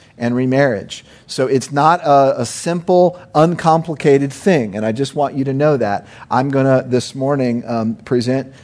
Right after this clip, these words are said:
to you as faithfully as I can what God may be teaching us here in the passage of Mark, and then hopefully address it, apply it to your circumstance. And I know there are a number of you in the room that are even, um,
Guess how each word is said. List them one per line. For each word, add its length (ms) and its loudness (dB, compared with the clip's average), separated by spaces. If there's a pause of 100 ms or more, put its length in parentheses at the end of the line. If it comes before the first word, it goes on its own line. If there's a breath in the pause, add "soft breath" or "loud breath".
(100)
to 100 -6
you 340 2
as 240 -6
faithfully 500 -4
as 140 -4
I 80 -6
can 480 -8 (260 loud breath)
what 220 -4
God 300 0
may 160 -2
be 140 -6
teaching 380 -10
us 140 -10
here 180 -8
in 60 -8
the 80 -10
passage 400 -6
of 100 -10
Mark, 320 -8
and 100 -6
then 140 -4 (220 loud breath)
hopefully 460 2 (340 loud breath)
address 440 2
it, 180 -6
apply 360 0
it 160 -4
to 100 -4
your 160 -2
circumstance. 800 -10
And 100 -6
I 60 -4
know 240 -2
there 180 -2
are 180 -2
a 100 -4
number 380 0
of 140 -4
you 160 -4
in 140 -4
the 100 -6
room 340 -4 (220 loud breath)
that 160 -2
are 80 -2
even, 380 -4 (240 loud breath)
um, 320 -8